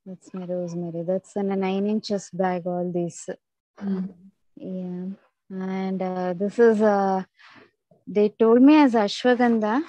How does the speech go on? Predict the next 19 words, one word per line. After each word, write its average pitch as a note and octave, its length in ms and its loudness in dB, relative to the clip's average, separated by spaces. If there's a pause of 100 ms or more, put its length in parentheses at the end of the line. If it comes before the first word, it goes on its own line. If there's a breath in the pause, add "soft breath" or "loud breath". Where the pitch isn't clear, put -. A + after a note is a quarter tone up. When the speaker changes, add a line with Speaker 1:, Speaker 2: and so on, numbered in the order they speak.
Speaker 1:
which G#3+ 240 -12
I'm G#3 360 -2
not B3 220 2 (300)
really A3 420 2
sure. F#3 400 -4 (760)
Speaker 2:
Mm-hmm. G#3 260 -8
Speaker 1:
Uh, G#3+ 140 -6
sir A3+ 340 2
may A#3+ 220 2
be G#3+ 200 0
able G3+ 220 -2
to G3 240 -4
tell F#3+ 300 -2 (1040 loud breath)
if F#3 140 -18
this G3+ 160 -4
is G3+ 120 0
ashwagandha G3+ 800 0
or F3 40 -8
not. E3+ 460 -8